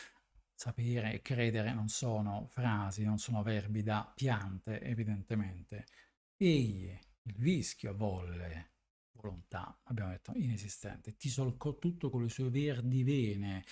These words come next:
Fimo si fece delle tue midolle. Molto bella questa frase, cioè ridusse,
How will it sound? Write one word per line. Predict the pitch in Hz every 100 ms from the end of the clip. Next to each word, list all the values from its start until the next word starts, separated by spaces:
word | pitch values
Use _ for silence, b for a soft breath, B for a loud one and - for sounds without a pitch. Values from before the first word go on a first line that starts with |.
| B B
Fimo | - 170 160 117 110
si | - 120
fece | 131 165 165 143
delle | 110 107
tue | 120
midolle. | 113 113 95 95 92 98
Molto | 107 110 110
bella | 110 110 98
questa | 98 110
frase, | 113 101 104
cioè | 110 104 101
ridusse, | 113 131 135 156 - - - 117